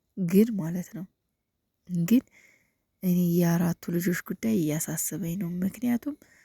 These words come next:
የሆነ ጊዜ ላይ ትረሷቸዋላችሁ። እኔ፣ እኔ ግን በቃ በጣም የናፈቀኝ ነገር የእነዚህ አራት ልጆች ጉዳይ ነው። አረ ፈጠን ፈጠን አድርጉት፣ በቃ አድርሱት፣ አድርሱት እንጂ ምን እሺ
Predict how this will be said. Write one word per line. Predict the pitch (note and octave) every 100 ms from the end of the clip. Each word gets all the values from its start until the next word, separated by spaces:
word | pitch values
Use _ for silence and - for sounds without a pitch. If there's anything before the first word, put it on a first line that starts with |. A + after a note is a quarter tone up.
| _ _ _ _ _ _ A3
የሆነ | G3+ B3+ B3+
ጊዜ | A#3+ - A#3
ላይ | A#3
ትረሷቸዋላችሁ። | - G#3 F#3+ G3+ F#3 - F3 F#3 F#3 - -
እኔ፣ | A#3+ B3 A#3
እኔ | C4+ B3+ C4
ግን | - C4
በቃ | G3+ - - -
በጣም | A3+ - C4+ C#4+
የናፈቀኝ | C4 C4 A#3+ - B3 - C4+
ነገር | C#4+ C4+ D4 A#3+ G3
የእነዚህ | G3 G3+ F#3+ F3+ F3+
አራት | D#3+ E3 D#3+ - -
ልጆች | - - - -
ጉዳይ | - - D3+
ነው። | - _ _ _ _ _ _ _ _ _ _ _ _
አረ | C4 C4+
ፈጠን | A#3+ A#3+ B3 A#3
ፈጠን | A#3+ B3 B3
አድርጉት፣ | A3 A#3 A#3+ B3 -
በቃ | G3+ - A3
አድርሱት፣ | A#3+ A3+ - B3+ - - _ _ _ _ _ _ _ _ _ _ _
አድርሱት | A#3+ A#3 A3 G3+ G#3+ -
እንጂ | F#3 F#3 F#3+
ምን | F#3+ F3+
እሺ | F3